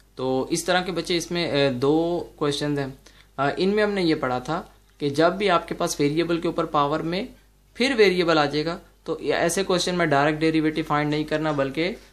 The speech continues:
सबसे पहले हम log अप्लाई करेंगे। तो यही हमने यहाँ पे किया है। ये जो फंक्शन y दिया हुआ है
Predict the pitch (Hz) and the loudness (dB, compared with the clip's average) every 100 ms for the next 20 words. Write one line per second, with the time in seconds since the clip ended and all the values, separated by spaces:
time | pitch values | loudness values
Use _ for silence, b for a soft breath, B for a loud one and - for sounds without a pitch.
0 | _ - 156 156 156 151 151 160 247 - | _ -10 -8 -6 -4 0 0 0 -4 -12
1 | - 139 139 135 127 123 123 117 113 113 | -2 4 4 4 0 -2 -2 -4 -6 -8
2 | B B 147 143 180 190 180 165 143 123 | B B -4 2 2 2 2 2 2 0
3 | 120 143 156 156 B B - 147 185 190 | -2 0 0 0 B B -2 2 4 4
4 | 160 151 151 175 160 131 120 123 143 143 | 4 2 2 0 0 -2 0 2 4 2
5 | 127 156 202 | 0 0 -2